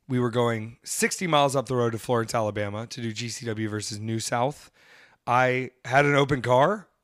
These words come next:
Everybody already had a car to go in, so I took an extra suitcase for Brett, and I got to roll solo up the road. We did stop at Buc-ee's again, and let me tell you about Buc-ee's on a Sunday morning.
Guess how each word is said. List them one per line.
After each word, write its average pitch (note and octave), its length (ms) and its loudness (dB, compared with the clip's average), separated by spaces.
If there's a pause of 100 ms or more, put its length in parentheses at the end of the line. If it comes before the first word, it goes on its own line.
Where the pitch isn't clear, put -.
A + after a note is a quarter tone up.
Everybody C#3+ 380 0
already C3 180 2
had C3 120 2
a A#2+ 60 -2
car C3 200 2
to C#3+ 60 0
go D3 200 0
in, G3+ 240 -2
so - 180 -6
I A#2+ 40 -2
took C3+ 200 -6
an C#3 80 2
extra C3+ 260 0
suitcase D3+ 520 -2
for C#3 160 -4
Brett, D3 360 2 (100)
and B2+ 400 -2
I C3 180 -2
got B2+ 180 -2
to B2+ 100 -6
roll A2+ 260 2
solo A2 580 -2
up A2+ 220 -14
the A#2+ 100 -8
road. G2 360 -6 (280)
We C#3+ 100 -2
did C#3+ 140 -2
stop C#3 260 -2
at A#2+ 120 -10
Buc-ee's B2 380 -4
again, D3+ 280 -4
and C3 80 -10
let B2 80 -6
me B2+ 80 -4
tell B2+ 120 -4
you B2 80 -2
about A#2+ 160 -4
Buc-ee's A#2 360 -6
on A2+ 80 -8
a A2 60 -10
Sunday G#2+ 300 -10
morning. A#2 400 -8